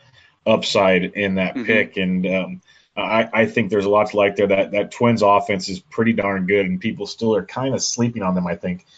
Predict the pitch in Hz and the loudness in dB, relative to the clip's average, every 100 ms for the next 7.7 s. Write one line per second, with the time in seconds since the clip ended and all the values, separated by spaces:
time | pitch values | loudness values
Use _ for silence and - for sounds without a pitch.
0 | _ 107 107 107 104 98 - 101 92 90 | _ -6 -2 0 2 0 -2 -4 -4 -2
1 | 101 101 90 95 87 - - 98 90 87 | 0 2 4 2 2 -4 -8 -8 -6 -6
2 | 85 95 98 98 92 92 98 92 87 - | -6 -2 -2 0 -2 -2 -4 -2 -4 -8
3 | - - 92 98 95 90 _ _ _ - | -6 -4 -2 0 -2 -4 _ _ _ -16
4 | - 101 95 95 107 101 92 92 92 90 | -4 2 4 4 4 2 2 2 2 0
5 | 92 90 - 87 87 82 87 85 - 95 | 0 0 -2 -4 -4 -6 -8 -10 -6 0
6 | 95 85 90 87 87 _ _ _ _ - | 2 2 0 -2 -4 _ _ _ _ -20
7 | - 92 90 - 104 98 90 | -18 -12 -4 2 4 4 2